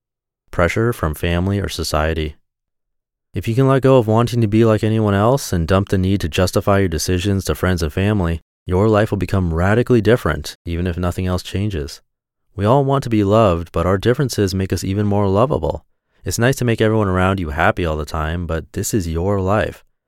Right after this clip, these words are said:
Not everyone will respect your decision to stop watching T V or live a debt-free lifestyle,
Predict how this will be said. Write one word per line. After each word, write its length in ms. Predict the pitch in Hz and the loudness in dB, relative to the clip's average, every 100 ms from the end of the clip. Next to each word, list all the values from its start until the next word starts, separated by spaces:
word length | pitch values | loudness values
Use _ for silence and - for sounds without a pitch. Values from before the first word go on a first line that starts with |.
| _ - | _ -2
Not 160 | 104 | 2
everyone 280 | 107 117 113 | 2 2 2
will 100 | 104 | 2
respect 440 | 98 - 101 110 | 0 -2 -2 -2
your 100 | 104 | -2
decision 400 | 87 85 101 95 | -2 -2 0 0
to 40 | 90 | -2
stop 300 | - 92 95 | 0 0 2
watching 260 | 92 95 | 0 0
T 180 | 87 90 | -2 -4
V 320 | 85 90 95 | -2 -2 0
or 240 | 90 76 69 - _ | 0 -2 -4 -8 _
live 200 | 85 85 | -4 -2
a 40 | 78 | 0
debt-free 440 | 85 80 90 82 | 0 0 -2 -2
lifestyle, 600 | 80 104 - 76 73 76 | 0 0 -2 -2 -2 -2